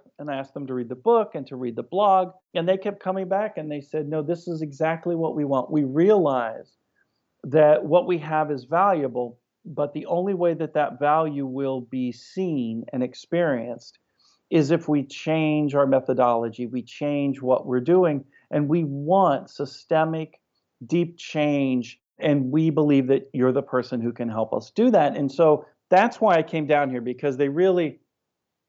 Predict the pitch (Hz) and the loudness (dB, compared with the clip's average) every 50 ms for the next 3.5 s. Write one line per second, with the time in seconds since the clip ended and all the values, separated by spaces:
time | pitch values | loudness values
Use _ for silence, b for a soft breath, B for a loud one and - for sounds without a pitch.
0 | _ _ _ _ 151 127 127 143 180 196 208 208 196 - - _ - 143 139 131 | _ _ _ _ -12 -10 0 2 4 4 4 2 0 -2 -4 _ -2 -2 0 -2
1 | - - 147 139 139 135 139 131 131 - 143 127 135 143 143 139 139 135 131 B | -2 0 0 0 2 0 -2 -6 -4 -6 -8 -4 -2 0 2 2 0 0 -2 B
2 | B B B B 147 135 - - - - 185 175 170 - - _ - - - - | B B B B -4 -4 -4 -8 -4 -2 0 0 -2 -4 -16 _ -20 -20 -12 0
3 | - 156 131 127 123 123 147 160 - | 2 4 6 6 4 4 2 -2 -8